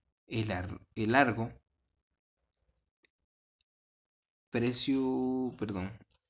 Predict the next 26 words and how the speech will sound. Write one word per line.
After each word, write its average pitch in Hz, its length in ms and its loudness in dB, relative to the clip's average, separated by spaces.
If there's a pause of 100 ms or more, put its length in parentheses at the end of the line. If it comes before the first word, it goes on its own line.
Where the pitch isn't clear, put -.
(120)
preció 135 420 4
estar 123 380 0
completamente 110 760 -2
listo 107 400 -2
para 98 220 -10
navegar. 110 480 -12 (920)
Y 95 140 -6
como 90 240 0
el 92 80 0
roble 120 320 2
parlante 107 560 0
le 92 120 -4
había 110 260 0
dado 110 300 0
un 107 120 -2
consejo 104 520 -4
tan 123 260 -4
bueno, 135 360 -2 (280)
Jasón 160 480 2
pensó 156 560 0 (260)
que 110 160 -2
no 123 220 2
estaría 135 460 0
mal 110 280 0
pedirle 95 460 -4
más. 117 440 -4